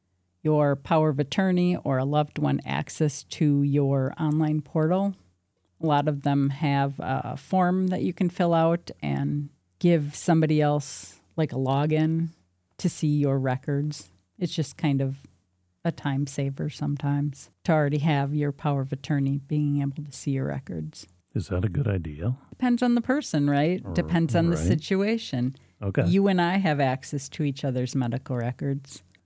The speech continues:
Speaker 2: Yes. I mean, we've been married for twenty years.
Speaker 1: <laughs> In some cases, I had access to both of my parents' records. So in some cases, yeah, I think it's a good step.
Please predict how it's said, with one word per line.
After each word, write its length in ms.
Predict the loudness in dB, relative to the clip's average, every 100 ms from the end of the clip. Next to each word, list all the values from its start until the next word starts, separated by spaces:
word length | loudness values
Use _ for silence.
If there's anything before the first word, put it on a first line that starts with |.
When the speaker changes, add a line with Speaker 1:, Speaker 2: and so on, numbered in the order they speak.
| _
Speaker 2:
Yes. 480 | 4 4 4 -4 0
I 60 | 2
mean, 400 | 2 2 0 -4 -4
we've 160 | -2
been 140 | -2 -4
married 300 | -2 -4 -6
for 100 | -8
twenty 280 | -8 -8
years. 160 | -6 -4
Speaker 1:
<laughs> 1500 | -4 -6 -2 -2 -2 -6 -2 -4 -6 _ _ _ _ _ _
In 180 | 2 2
some 280 | 2 2 2
cases, 640 | 0 0 0 -2 -2 -4
I 180 | 0 2
had 240 | 2 2
access 540 | 2 0 -2 -4 -4 -4
to 160 | 0 2
both 280 | 2 2
of 40 | 2
my 140 | 2
parents' 500 | 2 0 2 2 -2
records. 640 | -6 -8 -10 -14 -14 -16 -18 _ _ _ _ _ _ _ _ _ _ -10
So 280 | -2 2
in 120 | 2 0
some 220 | 0 0
cases, 540 | -2 -2 -2 -4 -2
yeah, 240 | -2 0 0
I 100 | -2
think 280 | -2 -2 -2 -10 -20 _ _ -6
it's 420 | -6 -6 -14 -16 -4
a 120 | 0
good 260 | 2 0 -2
step. 460 | -2 0 0 -6